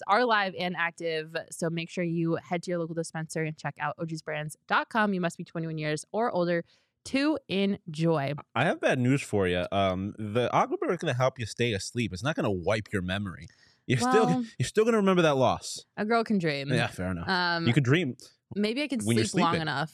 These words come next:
Speaker 2: Yeah.
Speaker 1: Yeah, sleep long enough to forget.
Speaker 2: If, I mean,
Speaker 1: Um,
Speaker 2: you could take one, if the things are going bad at first half, take one at halftime so you could sleep through
Speaker 1: just knock out.
Speaker 2: the second
Speaker 1: Yeah.
Speaker 2: half. You don't gotta worry about it.
Speaker 1: There you go. All right. Um, Sean,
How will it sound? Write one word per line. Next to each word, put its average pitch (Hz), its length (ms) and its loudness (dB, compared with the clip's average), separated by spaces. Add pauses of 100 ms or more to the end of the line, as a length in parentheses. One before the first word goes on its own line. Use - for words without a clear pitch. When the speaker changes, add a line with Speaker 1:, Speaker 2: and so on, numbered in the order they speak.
Speaker 2:
Yeah. 131 120 2
Speaker 1:
Yeah, 147 360 -2
sleep 233 300 -4
long 185 160 2
enough 160 180 -4
to - 120 -20
forget. 147 460 -8
Speaker 2:
If, - 160 2
I 143 60 -2
mean, 165 100 4
Speaker 1:
Um, 175 100 4
Speaker 2:
you 196 140 4
could 196 140 -2
take 190 180 0
one, 214 200 0
if 160 180 0
the 151 100 0
things 190 220 0
are 185 60 -4
going 180 180 2
bad 120 240 0
at - 100 -10
first 120 220 2
half, 95 220 -2
take 113 160 0
one 117 100 2
at 98 100 0
halftime 92 440 -2
so - 80 -14
you 87 80 -8
could 87 100 -16
sleep 95 300 -6
through 90 180 -2
Speaker 1:
just - 220 -8
knock 160 240 -2
out. 143 100 -2
Speaker 2:
the 98 80 -4
second 90 280 -2
Speaker 1:
Yeah. 85 160 2
Speaker 2:
half. 80 100 -4
You 87 80 -6
don't 87 100 -4
gotta 85 120 -2
worry 82 120 -4
about 78 220 -12
it. - 80 -10
Speaker 1:
There 185 120 0
you 160 140 -2
go. 147 240 -4 (220)
All 220 120 0
right. 160 300 -2 (160)
Um, 240 400 0
Sean, 165 460 -6